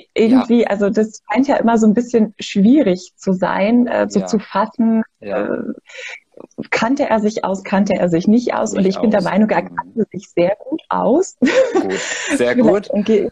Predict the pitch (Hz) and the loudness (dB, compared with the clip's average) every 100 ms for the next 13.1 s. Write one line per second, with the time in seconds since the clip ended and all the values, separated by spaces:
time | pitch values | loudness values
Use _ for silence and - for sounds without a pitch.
0 | - - - - - - 220 214 214 208 | -8 -12 -12 -16 -14 -2 0 2 -2 -6
1 | 196 - - 214 208 190 - - - 214 | -8 -10 -4 -2 -2 -4 -4 -14 -8 -4
2 | 226 240 233 208 208 202 - 190 185 - | -4 -2 -2 -2 -4 -6 -6 -4 -6 -4
3 | - 196 196 196 196 185 208 240 202 196 | -4 -4 -4 -4 -2 0 2 2 0 -4
4 | 202 214 220 220 220 190 180 180 175 180 | -4 -6 -2 -2 0 -2 -2 -2 -2 -4
5 | - 185 196 - - 180 170 170 165 277 | -4 -2 -2 -4 -2 -2 -4 -8 -16 -20
6 | _ - 202 185 202 202 - 196 180 - | _ -8 -6 -4 -4 -8 -6 -4 -4 -6
7 | - 165 165 - - - 185 - 202 185 | -6 -6 -4 -4 -4 -2 -2 -2 0 2
8 | 185 - 170 175 - 170 _ - 170 170 | 0 -2 -6 -6 -6 -8 _ -4 -2 -2
9 | - 165 175 - 190 180 175 180 165 - | -2 -4 -2 0 0 0 -2 -4 -4 -4
10 | - - 175 160 - - 160 160 156 - | -6 -6 -4 -4 -4 -4 -2 -2 -4 -6
11 | _ - - 170 170 180 185 - 165 - | _ -10 -4 -4 -4 -4 -6 -6 -8 -8
12 | 170 - 175 180 165 175 180 160 175 - | -12 -8 -6 -4 -4 -2 0 0 -4 -4
13 | 156 | -6